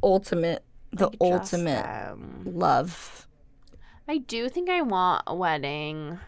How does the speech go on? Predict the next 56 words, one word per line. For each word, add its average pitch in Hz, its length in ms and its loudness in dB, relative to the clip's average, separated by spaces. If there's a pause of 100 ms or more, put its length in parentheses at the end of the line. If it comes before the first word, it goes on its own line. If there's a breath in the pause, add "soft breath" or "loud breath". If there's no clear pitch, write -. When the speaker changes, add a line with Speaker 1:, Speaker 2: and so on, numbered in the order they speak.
(760 soft breath)
Speaker 2:
like, 175 320 -2 (580)
a 185 80 -4
wedding 156 400 -2
ceremony. 151 560 -6
Like, 156 140 -6
I 180 80 -2
don't 208 220 -2
just 180 200 -10
think - 200 -10
I 147 60 -4
wanna 156 180 -4
get 151 160 -8
married 151 220 -6
in 147 220 -6
a 120 60 -10
courthouse. 165 480 -2
Speaker 1:
No, 170 120 2
I 165 140 0
absolutely - 500 -6
wanna - 40 -6 (120)
Speaker 2:
But, - 60 -2
Speaker 1:
get - 80 -2
Speaker 2:
like, 226 160 2
Speaker 1:
married - 80 -6
in - 120 -8
a 214 40 4
Speaker 2:
everyone 240 220 2
Speaker 1:
wedding. 262 120 2
Speaker 2:
does 240 140 0
their 220 140 0
own 190 200 -2
thing, 180 160 -6
and 170 100 -4
I 165 80 -4
really 156 340 -4
admire 107 580 -6 (100)
that 73 300 -6
Speaker 1:
Yeah. 180 380 4
Speaker 2:
about - 140 -8
them. 185 500 -10
Speaker 1:
Well, 269 160 12
like, 240 240 10 (100)
okay. 175 200 2
Speaker 2:
'Cause - 100 0
it's 247 140 0
about 233 280 4
the 240 100 2
love. 202 580 2
Speaker 1:
Yeah. 233 460 8
Well, 196 120 8
my 220 180 12
mom, 202 400 8 (420)
my 196 200 4
mom 185 300 4
told 202 300 2
me, 175 600 2